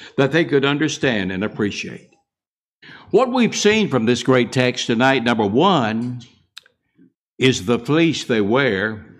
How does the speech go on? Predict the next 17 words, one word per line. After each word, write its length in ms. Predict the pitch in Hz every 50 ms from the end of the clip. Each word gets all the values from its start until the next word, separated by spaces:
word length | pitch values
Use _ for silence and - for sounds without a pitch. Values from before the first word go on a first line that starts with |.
| - _ _ _ _ _ _ _ _ _ _ _ _ _ _ _ _ _ _ _ _ _ -
We've 280 | 117 139 151 151 -
seen 840 | - - - 170 175 175 160 143 131 120 117 110 104 98 95 101 107
the 140 | 117 120
fruit 500 | 117 - - 180 208 214 202 160 - -
they 200 | - 127 120 117
bear. 760 | 107 87 123 135 160 151 117 104 101 107 110 107 95 92 92 90 - - _ _ - _ _ _ _ _ _ _ _ _ -
Now 220 | 113 123 156 165 156
there's 280 | 143 143 135 123 -
a 80 | 123 117
third 400 | 120 160 175 170 156 127 107 -
thing 420 | 113 113 113 113 113 113 117 113
to 120 | 113 104 101
note, 420 | 107 95 71 69 - - - - - _ _ _ _ - - _ _ _ _ - - _ _
the 140 | - 113 104
fate 560 | 101 - - 147 135 120 101 101 - - - - _ _ _ _ _ _
they 240 | 107 92 85 80 85
share. 500 | 90 - - - 87 - - - - -